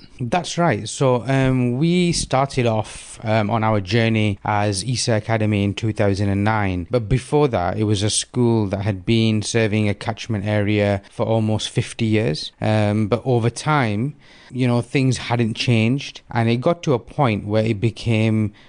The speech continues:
the school that you didn't want to send your children to. So my parents never sent me to that school. What was also really interesting was that, um,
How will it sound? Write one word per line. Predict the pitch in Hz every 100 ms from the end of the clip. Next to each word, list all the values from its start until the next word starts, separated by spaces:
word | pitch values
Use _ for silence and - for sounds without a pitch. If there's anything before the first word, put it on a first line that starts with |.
| - _
the | 113
school | - - 120 113 104
that | 107
you | 110
didn't | 98 110 104 104
want | 104
to |
send | - 107 101
your | 101
children | - 101 92 90
to. | - 87
So | -
my | 117 127 127
parents | 120 107 104 113
never | 98
sent | 98 101 98
me |
to | - 98
that | 92
school. | - - 85 80 - -
What | 123
was | 160 156
also | 180 170
really | 143 135 123
interesting | 131 - 127 - - 98 101 95
was | 107 90
that, | 107 110 107
um, | 107 110 107 107 107